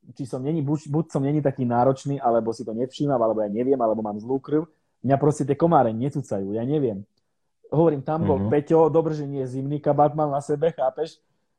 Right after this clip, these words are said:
Speaker 1: A ja som tam tričku sedel a on, že, e, ty piče, že z teba to neštípe, hovorím, mňa nie, proste hovorím.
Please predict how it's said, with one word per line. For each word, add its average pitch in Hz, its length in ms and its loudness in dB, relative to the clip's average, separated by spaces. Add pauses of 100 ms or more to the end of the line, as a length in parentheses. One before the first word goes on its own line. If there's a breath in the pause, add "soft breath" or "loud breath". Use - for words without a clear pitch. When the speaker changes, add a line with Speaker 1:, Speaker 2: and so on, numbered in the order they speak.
(120)
Speaker 1:
A 139 160 0
ja 160 160 4
som 170 160 -6
tam 151 160 -4
tričku 160 300 -8
sedel 139 260 -2
a 117 80 -4
on, 127 160 -4
že, 117 80 -6
e, 104 60 -10 (340)
ty 127 160 -8
piče, 135 400 -8
že 131 80 0
z 123 80 -6
teba 147 160 6
to 139 160 2
neštípe, 160 480 4
hovorím, 135 400 4
mňa 147 80 0
nie, 180 300 2
proste 156 420 -2
hovorím. 143 400 -2